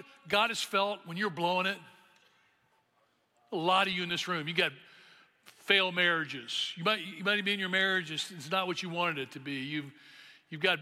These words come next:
broken relationships with people you love that you never thought, and you just, you thought, "Man," you think, you know what a lot of us thought about God? That you're off in the far country, you're riotous living, and God's there like,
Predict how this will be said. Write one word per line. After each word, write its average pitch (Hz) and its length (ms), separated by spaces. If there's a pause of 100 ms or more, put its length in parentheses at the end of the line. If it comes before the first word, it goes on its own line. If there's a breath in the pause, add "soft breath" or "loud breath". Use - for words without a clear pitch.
(260)
broken 190 340
relationships 165 680
with 135 80
people 160 260
you 156 140
love 151 240
that 135 160
you 165 40
never 185 160
thought, 185 260 (420 loud breath)
and 190 160
you 196 80
just, - 360
you 214 80
thought, 156 280
"Man," 160 320 (180)
you 202 80
think, 175 200 (1600 soft breath)
you 196 100
know 262 60
what 294 140
a 233 40
lot 240 140
of 262 60
us 233 100
thought 254 300
about 202 200
God? 233 260
That 180 100
you're 226 180
off 214 220
in 202 60
the 185 60
far 208 240
country, 214 540
you're 208 140
riotous 196 580
living, 208 340 (680 loud breath)
and 147 100
God's 160 340
there 156 180
like, 139 280